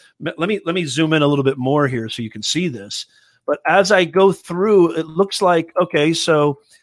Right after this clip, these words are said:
Sunday at eight A M, very many of your, of your viewers are on YouTube. But if I look at Sunday at five P M, my time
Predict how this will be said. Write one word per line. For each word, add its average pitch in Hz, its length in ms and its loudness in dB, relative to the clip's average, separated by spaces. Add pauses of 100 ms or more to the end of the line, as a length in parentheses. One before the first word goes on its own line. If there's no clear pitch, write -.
(320)
Sunday 208 640 4
at 156 220 0
eight 185 260 0
A 160 240 2
M, 170 360 0
very 165 380 2
many 175 300 2
of 151 100 2
your, 156 220 2 (140)
of 131 160 -2
your 139 140 0
viewers 135 520 2
are 139 120 2
on 143 140 2
YouTube. 147 520 0 (380)
But 165 320 4
if 160 140 0
I 175 60 6
look 202 180 4
at 170 120 0
Sunday 202 480 4
at 139 80 0
five 247 500 2
P 143 240 4
M, 120 220 0
my 160 280 2
time 131 480 -6